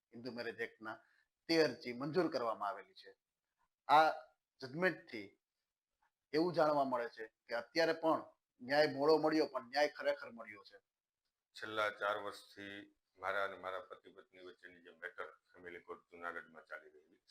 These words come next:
Speaker 2: સૌથી પહેલો કેસ તો ચારસો અઠ્ઠાણું પોલીસ ફરિયાદ થયેલી, જેમાં મને હાઈકોર્ટે સ્ટે આપેલો છે નામદાર હાઈકોર્ટે. અને ત્યાર પછી ભરણ પોષણનો કેસ ફેમિલી કોર્ટ જુનાગઢમાં દાખલ થયેલો અને ત્યાર પછી, અ,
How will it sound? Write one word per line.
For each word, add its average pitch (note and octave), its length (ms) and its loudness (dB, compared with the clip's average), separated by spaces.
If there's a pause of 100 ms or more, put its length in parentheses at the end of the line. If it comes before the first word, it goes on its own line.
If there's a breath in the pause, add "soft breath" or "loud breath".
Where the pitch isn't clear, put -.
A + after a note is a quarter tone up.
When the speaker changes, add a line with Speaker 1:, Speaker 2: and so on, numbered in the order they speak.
Speaker 2:
સૌથી F#2 300 -18
પહેલો F2 260 -14
કેસ F2+ 200 -18 (100)
તો F2+ 100 -16
ચારસો F2+ 380 -12
અઠ્ઠાણું F2 380 -20
પોલીસ F2+ 320 -20
ફરિયાદ D#2+ 220 -20
થયેલી, D#2 420 -20
જેમાં E2+ 460 -16
મને E2+ 160 -14
હાઈકોર્ટે E2+ 460 -12
સ્ટે - 240 -12
આપેલો D#2 440 -12
છે F#2 200 -18
નામદાર D#2+ 340 -20
હાઈકોર્ટે. D#2 400 -18 (680 soft breath)
અને E2+ 160 -18
ત્યાર F#2 280 -8
પછી F#2 580 -16
ભરણ G2 220 -8
પોષણનો F2+ 480 -14
કેસ F#2 220 -14 (140)
ફેમિલી F2+ 280 -16
કોર્ટ F2 280 -18
જુનાગઢમાં F2+ 480 -12
દાખલ F2+ 300 -12
થયેલો F#2+ 340 -18
અને E2+ 220 -20
ત્યાર G2 320 -6
પછી, F2+ 420 -20 (560)
અ, F#2+ 60 -8